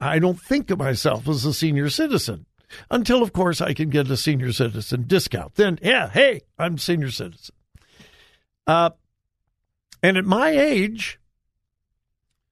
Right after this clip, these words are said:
most of my friends, our friends, are retired.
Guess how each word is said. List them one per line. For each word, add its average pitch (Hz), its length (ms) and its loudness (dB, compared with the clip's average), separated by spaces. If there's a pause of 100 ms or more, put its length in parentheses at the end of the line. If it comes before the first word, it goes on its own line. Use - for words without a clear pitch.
(460)
most 233 580 2
of 180 460 -2
my 190 300 2
friends, 160 440 -2 (100)
our 233 240 0
friends, 123 680 -2 (1000)
are 139 100 4
retired. 190 680 -2